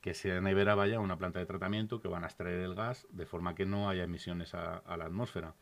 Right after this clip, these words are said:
Si yo abandono una nevera en cualquier sitio, pues va a llegar alguien que la va a cana-, eh, la va a quitar los metales que pueda para venderlos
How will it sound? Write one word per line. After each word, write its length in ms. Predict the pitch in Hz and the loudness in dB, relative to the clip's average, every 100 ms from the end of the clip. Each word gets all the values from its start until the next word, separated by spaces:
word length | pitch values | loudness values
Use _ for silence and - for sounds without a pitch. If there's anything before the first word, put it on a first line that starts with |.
| - - - - | -20 -20 -20 -14
Si 100 | - | -4
yo 100 | 90 | 2
abandono 380 | 92 95 92 95 | 4 6 4 4
una 160 | 95 92 | 4 4
nevera 420 | 92 101 101 98 | 4 6 6 4
en 80 | 92 | 2
cualquier 280 | 92 101 98 | 0 -2 -2
sitio, 440 | 113 101 113 95 - - - - - | -2 0 -2 -2 -8 -20 -20 -20 -8
pues 160 | 85 | -4
va 60 | 85 | -2
a 20 | |
llegar 300 | 85 82 90 | -2 0 2
alguien 420 | 90 85 92 92 | 2 0 -2 -2
que 80 | 90 | -2
la 80 | 90 | 0
va 100 | 90 | 0
a 40 | |
cana-, 280 | 90 90 87 | 0 0 0
eh, 300 | 90 95 92 | 0 -2 -2
la 140 | 87 85 | -2 0
va 320 | 90 87 87 | 0 0 -4
a 60 | |
quitar 280 | 82 85 90 | -6 -6 -4
los 400 | 90 90 90 85 | -2 -2 -2 -4
metales 460 | 92 87 104 98 - | -4 -2 0 -2 -2
que 520 | 98 95 92 92 90 | -2 0 0 -2 -2
pueda 240 | 104 101 95 | 0 0 0
para 140 | 98 | 0
venderlos 540 | 98 101 110 123 135 | 0 0 0 0 -2